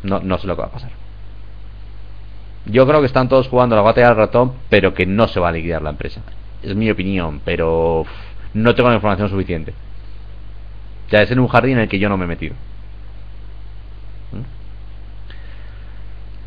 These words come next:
¿Mm? Y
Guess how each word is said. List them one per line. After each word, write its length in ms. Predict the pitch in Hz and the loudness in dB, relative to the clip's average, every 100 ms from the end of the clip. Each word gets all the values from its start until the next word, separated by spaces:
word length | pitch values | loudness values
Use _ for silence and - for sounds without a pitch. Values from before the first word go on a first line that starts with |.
| - - - - - - - - - - - - - - - - - - 110 | -12 -12 -12 -12 -12 -12 -12 -12 -12 -12 -12 -14 -14 -14 -12 -12 -10 -6 0
¿Mm? 40 | |
Y 840 | 104 101 101 101 101 101 101 98 | 2 2 0 0 0 0 0 -2